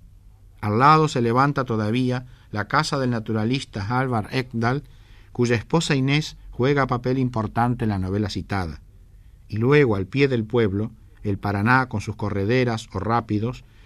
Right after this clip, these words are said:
contra los que sigue luchando aún hoy para siempre la mujer de la noche, y cuyas márgenes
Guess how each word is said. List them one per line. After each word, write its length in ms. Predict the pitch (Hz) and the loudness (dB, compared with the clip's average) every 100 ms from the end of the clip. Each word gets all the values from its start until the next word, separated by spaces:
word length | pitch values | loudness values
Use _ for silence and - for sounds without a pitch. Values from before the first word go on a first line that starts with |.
| - | -10
contra 260 | - 110 113 | -2 0 0
los 140 | 113 | -2
que 100 | 113 | -2
sigue 280 | 113 160 156 | -2 2 4
luchando 440 | 147 131 135 139 127 | 2 0 0 0 2
aún 240 | 131 131 | 2 2
hoy 200 | 127 120 | 2 0
para 200 | 110 104 | 0 -4
siempre 640 | - 120 123 123 131 139 - - - | -2 0 0 0 -4 -6 -10 -20 -10
la 120 | 98 | -6
mujer 340 | 98 90 113 107 | -4 -4 -2 -2
de 80 | |
la 160 | 98 90 | -2 -4
noche, 460 | 98 107 107 131 139 - - - - | -2 -2 -4 -8 -10 -16 -20 -14 -10
y 80 | |
cuyas 340 | 123 139 139 120 | -4 0 0 2
márgenes 640 | 139 131 120 127 127 135 | 2 0 0 -2 -4 -6